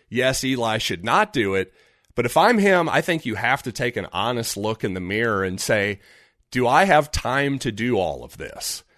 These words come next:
Because at a certain point, Barry Odom was calling the plays on defense, and he figured out, "You know what?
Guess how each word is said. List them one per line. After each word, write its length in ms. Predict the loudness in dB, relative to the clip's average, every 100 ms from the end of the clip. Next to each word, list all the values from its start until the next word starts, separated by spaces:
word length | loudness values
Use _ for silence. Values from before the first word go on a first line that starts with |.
| _ _ _ -2
Because 260 | 4 4
at 60 | 2
a 40 |
certain 380 | 2 6 6 4
point, 420 | 2 4 4 2
Barry 360 | 4 4 6 6
Odom 500 | 6 6 6 2 -4 _ _ -4
was 200 | -2 0
calling 420 | 0 2 2 0
the 80 | -4
plays 460 | -2 0 0 0
on 160 | 0 0
defense, 640 | -2 -2 0 2 2 2
and 80 | -2
he 100 | 0
figured 400 | 0 0 2 2
out, 240 | 4 4 2
"You 120 | 0
know 180 | 2 4
what? 420 | 4 4 2